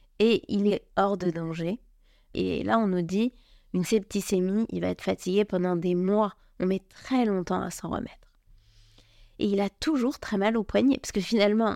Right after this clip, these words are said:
on s'est, n'était plus concentré sur le poignet, puisque le problème était vital, c'était des difficultés respiratoires. Et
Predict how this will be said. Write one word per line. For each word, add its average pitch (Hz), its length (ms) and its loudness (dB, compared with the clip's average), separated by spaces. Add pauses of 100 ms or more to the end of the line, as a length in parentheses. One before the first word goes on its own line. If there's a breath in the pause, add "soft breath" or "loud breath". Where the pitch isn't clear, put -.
on - 140 -6
s'est, 196 160 -6
n'était 185 280 -2
plus 311 160 -4
concentré 185 460 -4
sur 170 160 -4
le 165 80 0
poignet, 175 400 -2
puisque - 220 -10
le - 480 -4
problème 190 320 0
était 175 340 0
vital, 214 460 2
c'était 185 400 -4
des 175 160 -2
difficultés 175 480 -2
respiratoires. 190 540 -4 (960 soft breath)
Et 190 280 4